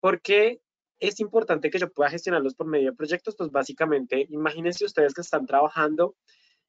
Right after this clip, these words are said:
en un proyecto de desminado humanitario en la Orinoquía,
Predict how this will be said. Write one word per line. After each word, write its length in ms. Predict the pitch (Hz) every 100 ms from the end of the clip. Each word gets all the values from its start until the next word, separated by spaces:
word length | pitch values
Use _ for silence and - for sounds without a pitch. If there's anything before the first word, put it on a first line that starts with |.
| -
en 160 | 156 160
un 80 |
proyecto 440 | 156 156 170 - 180
de 60 |
desminado 400 | 175 156 139 139
humanitario 800 | 139 143 151 156 156 127 117 131 143
en 320 | 147 143 139
la 60 |
Orinoquía, 540 | 135 139 147 - 165